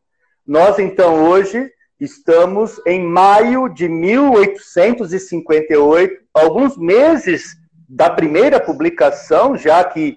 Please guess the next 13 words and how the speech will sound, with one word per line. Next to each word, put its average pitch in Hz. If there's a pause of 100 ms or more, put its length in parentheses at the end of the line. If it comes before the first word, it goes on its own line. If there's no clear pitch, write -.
(140)
é 147
janeiro 151 (180)
e 139
vai 151
até 160
abril 175
de 135
mil 180
oitocentos 165
e 147
sessenta 139
e 233
nove. 214